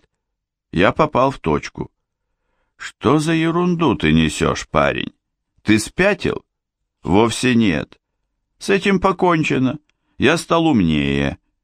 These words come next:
Религия — это умственное расстройство». Он берет тайм-аут. Я чуть было не перехватил у него мяч.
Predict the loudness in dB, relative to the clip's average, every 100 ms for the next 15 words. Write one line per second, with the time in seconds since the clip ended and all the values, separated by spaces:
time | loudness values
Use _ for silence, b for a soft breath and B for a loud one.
0 | _ -4 0 0 0 -2 0 0 0 -2
1 | -2 -2 0 0 2 0 0 0 2 4
2 | 2 0 -2 -4 -2 -2 -4 -8 -8 -8
3 | _ _ _ _ _ _ 0 2 2 2
4 | 2 0 0 -2 0 2 2 0 -2 -4
5 | -8 -14 _ _ _ _ _ -2 0 0
6 | 0 2 4 4 2 2 0 0 0 -2
7 | 0 0 2 2 2 2 2 2 0 -2
8 | -10